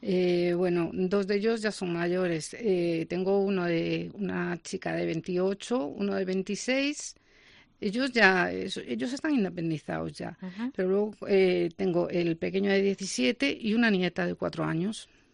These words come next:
Speaker 2: Todavía, todavía tienen que estar mucho tiempo ahí en, en casa, ¿eh? El de diecisiete y el de cuatro tienen todavía que, que
Speaker 1: Uf.
Speaker 2: andar ahí con, con su madre.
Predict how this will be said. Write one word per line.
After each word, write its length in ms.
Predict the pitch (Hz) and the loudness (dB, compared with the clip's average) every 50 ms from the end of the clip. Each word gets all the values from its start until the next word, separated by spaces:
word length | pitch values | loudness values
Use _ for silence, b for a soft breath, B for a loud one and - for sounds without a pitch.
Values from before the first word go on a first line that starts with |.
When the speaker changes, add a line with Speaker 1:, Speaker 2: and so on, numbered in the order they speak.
| b b _ _ _ _ _ _ _ _ _ _ - _ _ _ _ _ _ _ _ _ _ _ _ _ | b b _ _ _ _ _ _ _ _ _ _ -20 _ _ _ _ _ _ _ _ _ _ _ _ _
Speaker 2:
Todavía, 260 | 196 185 175 170 - - - | -18 -12 -10 -10 -10 -10 -6
todavía 260 | 160 156 156 165 160 | -4 0 0 0 0
tienen 160 | 175 175 170 | 0 -2 0
que 60 | 175 | -2
estar 220 | 170 - 175 160 160 | -4 -4 -4 -4 -4
mucho 220 | 165 - 165 156 | -4 -2 -4 -2
tiempo 260 | - 160 160 156 - 160 | -2 -2 -2 0 0 0
ahí 180 | 160 160 156 | 2 2 0
en, 240 | 160 160 156 156 156 - | 0 -2 -2 -4 -6 -6
en 140 | 165 160 - | -8 -8 0
casa, 420 | - 165 147 - - 151 156 170 | 0 0 0 0 -2 -4 -2 -2
¿eh? 60 | 185 | -2
El 100 | 185 170 | -2 -2
de 100 | 160 151 | -4 -4
diecisiete 540 | 147 151 151 - 151 - - 165 - 160 160 | -4 -4 -6 -6 -6 -4 -4 -2 0 0 0
y 40 | 160 | 0
el 60 | 156 | 0
de 100 | 151 147 | -2 -2
cuatro 300 | - 160 151 - 160 165 | 0 -2 -2 0 -2 -2
tienen 260 | - - 156 160 156 147 | -2 -2 -4 -4 -2 -2
todavía 360 | 156 156 151 151 156 160 160 | 2 2 2 4 2 2 0
que, 280 | - 165 160 156 156 165 | 0 -2 -2 -2 -2 -4
que 60 | 175 | 0
Speaker 1:
Uf. 60 | 165 | 0
Speaker 2:
andar 220 | 165 165 165 160 160 | 2 2 4 2 2
ahí 120 | 165 170 | 0 0
con, 300 | - 175 170 165 165 165 | 0 2 2 2 0 -2
con 180 | - - 175 175 | 0 0 0 0
su 140 | - 175 | 0 0
madre. 320 | 170 165 160 156 156 151 | 2 2 4 4 2 0